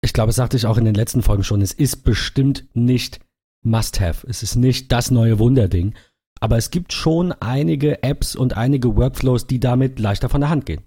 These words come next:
Es ist, ist einfach so. Ähm, was mich gestört hat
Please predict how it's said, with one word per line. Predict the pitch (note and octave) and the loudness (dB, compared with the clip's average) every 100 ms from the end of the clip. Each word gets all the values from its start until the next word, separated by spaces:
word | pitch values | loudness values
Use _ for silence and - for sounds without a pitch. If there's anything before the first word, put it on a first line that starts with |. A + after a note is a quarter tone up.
| _ | _
Es | - - | -16 -12
ist, | - - - - - _ _ | -12 -14 -18 -20 -20 _ _
ist | D3 - | -4 -2
einfach | F2 D#2 | -2 -4
so. | - - - - - _ _ _ _ - | -6 -12 -18 -20 -20 _ _ _ _ -2
Ähm, | A#2+ A#2 A2 G2+ - _ _ _ _ _ _ _ _ _ - | 0 2 0 -2 -8 _ _ _ _ _ _ _ _ _ -4
was | B2 B2+ | -4 0
mich | D#3 - | 0 2
gestört | D3 - F3+ - | 0 0 0 -2
hat | F#2 - | -4 -6